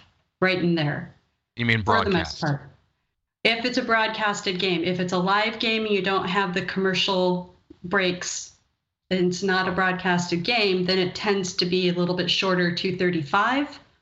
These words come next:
Speaker 1: But, but it's still gonna be around two forty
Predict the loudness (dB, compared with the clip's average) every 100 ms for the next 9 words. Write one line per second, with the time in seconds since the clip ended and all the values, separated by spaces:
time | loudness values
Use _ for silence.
0 | _ _ _ _ _ _ _ 0 2 2
1 | 2 2 -2 -12 _ _ _ _ _ _
2 | _ _ 2 2 0 -2 0 2 2 0
3 | 0 0 2 0 0 -4 -2 -2 0 0
4 | -2